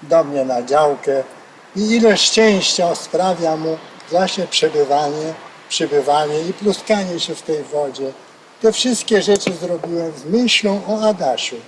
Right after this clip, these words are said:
który przychodzi i jest bardzo szczęśliwy, a ja, a ja przy nim czuję się, czuję się bardzo dobrze i dużo jest śmiechu. Y, urządzam mu różne zabawy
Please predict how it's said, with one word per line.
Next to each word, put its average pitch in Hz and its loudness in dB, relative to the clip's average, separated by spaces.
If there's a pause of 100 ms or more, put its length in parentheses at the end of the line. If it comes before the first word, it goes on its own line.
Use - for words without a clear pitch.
(440)
który 214 2
przychodzi 170 -2 (560)
i 180 -6
jest 185 2
bardzo 208 4
szczęśliwy, 170 0 (440)
a 185 2
ja, 214 6 (380)
a 185 2
ja 196 6
przy - -2
nim 175 -6 (440)
czuję 214 4
się, 180 0 (840)
czuję 233 2
się 185 -4
bardzo 143 0
dobrze 139 0 (600)
i 226 4
dużo 220 4
jest 196 4
śmiechu. 175 -2 (440)
Y, 160 0 (640)
urządzam 185 2
mu 147 -4
różne 139 -4
zabawy 143 -2